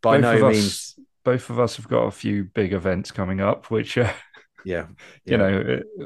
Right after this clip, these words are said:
Speaker 2: our money is gonna have to go elsewhere for a little while, I think.
Speaker 1: Absolutely. But by no means, you know, is, does that mean this is forgotten about? It's, it's cer-, certainly, if you've got a Zoom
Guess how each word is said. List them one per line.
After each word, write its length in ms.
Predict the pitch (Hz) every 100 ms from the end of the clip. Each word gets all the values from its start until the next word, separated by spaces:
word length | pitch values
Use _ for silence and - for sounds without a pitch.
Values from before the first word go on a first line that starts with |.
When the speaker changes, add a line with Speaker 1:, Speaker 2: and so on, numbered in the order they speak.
| - -
Speaker 2:
our 120 | 113
money 260 | 110 104 98
is 180 | 92 -
gonna 220 | 101 90
have 180 | 90 -
to 80 |
go 220 | - 98 92 -
elsewhere 420 | 104 87 - 98 82
for 160 | -
a 60 | 90
little 180 | 92 92
while, 220 | 90 95
I 60 | 101
think. 220 | - 113
Speaker 1:
Absolutely. 520 | 98 - 92 90 90 - - _
But 140 | 117 107
by 140 | 120
no 180 | 120 117
means, 360 | 107 104 98 -
you 60 | 95
know, 120 | 90
is, 340 | 90 85 78
does 180 | - 92
that 160 | 95 82
mean 360 | 92 90 87 -
this 180 | 92 -
is 80 | -
forgotten 380 | - 98 73
about? 300 | 87 87 87
It's, 240 | 87 - -
it's 160 | 80
cer-, 320 | - 107 101 - -
certainly, 460 | - 107 95 98 - - -
if 120 | 107
you've 120 | 127
got 200 | - 117
a 40 | 113
Zoom 580 | 95 117 110 104 98